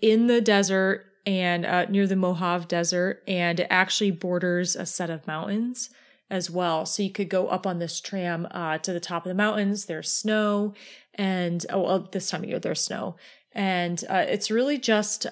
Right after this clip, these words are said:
kind of a resort community where it's in the middle of nowhere. And a hundred years ago, people from L A were like, "Oh, we need to get out of L A." And they went to this,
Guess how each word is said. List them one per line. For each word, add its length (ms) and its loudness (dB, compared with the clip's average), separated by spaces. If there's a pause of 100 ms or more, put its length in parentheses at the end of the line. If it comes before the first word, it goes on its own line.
(300)
kind 320 0
of 160 2
a 40 -2
resort 520 -2
community 640 -2
where 420 0
it's 180 -4
in 80 0
the 60 0
middle 240 0
of 80 2
nowhere. 640 2
And 480 -2 (480)
a 100 0
hundred 340 2
years 300 2
ago, 380 2
people 360 -4
from 280 -4
L 180 0
A 140 0
were 140 -2
like, 380 -2
"Oh, 260 0
we 120 -4
need 200 0
to 100 -4
get 180 -4
out 140 -4
of 100 -4
L 220 -2
A." 400 -2 (320)
And 240 0
they 100 2
went 280 -2
to 100 -4
this, 360 -2